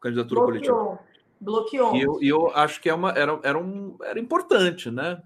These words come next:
Speaker 1: Inclusive,
Speaker 2: É.
Speaker 1: você tem em São Paulo, não tem?
Speaker 2: Tem, tem em São Paulo, tem em vários lugares. É que eu, assim, na minha opinião, todas as candidaturas são coletivas, tá, Conde? Eu tô representando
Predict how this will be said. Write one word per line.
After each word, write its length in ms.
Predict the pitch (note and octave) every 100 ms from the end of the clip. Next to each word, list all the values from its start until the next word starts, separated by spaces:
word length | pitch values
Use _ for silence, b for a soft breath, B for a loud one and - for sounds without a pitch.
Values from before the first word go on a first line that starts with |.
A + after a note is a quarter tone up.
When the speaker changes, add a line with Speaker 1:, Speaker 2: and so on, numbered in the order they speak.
| _
Speaker 1:
Inclusive, 300 | C3+ A#3 A#3
Speaker 2:
É. 20 | G3
Speaker 1:
você 160 | C#4+ -
tem 140 | D4+
em 60 | D4
São 200 | F#4+ F4+
Paulo, 400 | G#3+ G3+ C3+ A2+
não 120 | A#2+
tem? 300 | F#3+ F3 - _ _ _ _ _
Speaker 2:
Tem, 360 | C4 C4+ D4+ C4+
tem 180 | A3+ A#3+
em 40 |
São 260 | D4+ D4+ -
Paulo, 400 | A#3+ C4 B3+ G#3+
tem 160 | A3+
em 60 | A3+
vários 280 | A#3 B3+ C4
lugares. 680 | C#4+ A#3 G#3+ B3 A#3 G#3+ -
É 80 | D4+
que 100 | -
eu, 160 | G4 C#5+ -
assim, 320 | C4 C#4+ A3
na 100 | A3
minha 140 | B3+
opinião, 400 | C4+ C4 B3+ C#4
todas 320 | C#4 C#4 D4+
as 140 | D#4 D4+
candidaturas 600 | C#4+ B3+ B3+ C4 B3+ C4
são 140 | C#4
coletivas, 680 | C#4 C#4 E4+ - A#3+ F#3+ F#3+
tá, 240 | - G#3+ G#3+
Conde? 340 | A3+ G#3 G3
Eu 140 | A3
tô 100 | B3
representando 920 | C4 C4 C4 B3+ B3+ - A#3+ B3 C4